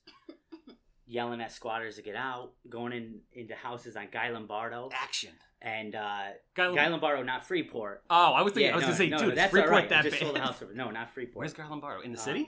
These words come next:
Speaker 1: yeah.
Speaker 2: Where, Brooklyn?
Speaker 1: Brooklyn. And, uh, and I didn't know, I didn't know any better. And, uh, so I go, I'm going to this house to show this investor the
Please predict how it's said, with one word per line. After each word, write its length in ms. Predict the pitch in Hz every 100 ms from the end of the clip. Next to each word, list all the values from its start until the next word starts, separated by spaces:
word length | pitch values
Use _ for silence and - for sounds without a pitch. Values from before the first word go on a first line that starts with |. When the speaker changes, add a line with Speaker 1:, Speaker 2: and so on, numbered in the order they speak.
| -
Speaker 1:
yeah. 160 | 117 - - _ _ _ _ - -
Speaker 2:
Where, 140 | 120
Brooklyn? 380 | 92 135 226 262
Speaker 1:
Brooklyn. 280 | 123 - 95 _ _ _ _ _ _ _ 107
And, 260 | 110 104
uh, 200 | 104 98 95 - -
and 120 | 135
I 100 | 190
didn't 160 | 208 113
know, 300 | 104 110 - _ -
I 60 |
didn't 160 | 143 123
know 100 | 104
any 120 | 95
better. 400 | 92 98 113 120 _
And, 220 | 110 113 110
uh, 280 | 107 101
so 160 | 95 123
I 60 | 110
go, 320 | 120 120 123 120 _ 117
I'm 100 | 104
going 220 | 120 117
to 40 |
this 160 | 110 104
house 300 | 117 107 107
to 60 | 104
show 200 | - 110
this 220 | 101 110
investor 680 | 95 110 - 113 104 104
the 320 | - - _